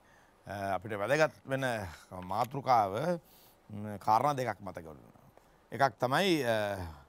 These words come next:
මහා සිංහලයේ බෞද්ධ ඉතිහාසයේ වැඩසටහනට දෙසීයක් පිරෙන්නට ලං වෙනවා.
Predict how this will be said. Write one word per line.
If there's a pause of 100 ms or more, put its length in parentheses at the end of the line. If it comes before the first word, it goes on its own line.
(340)
මහා
සිංහලයේ
බෞද්ධ
ඉතිහාසයේ
වැඩසටහනට (720)
දෙසීයක්
පිරෙන්නට
ලං
වෙනවා.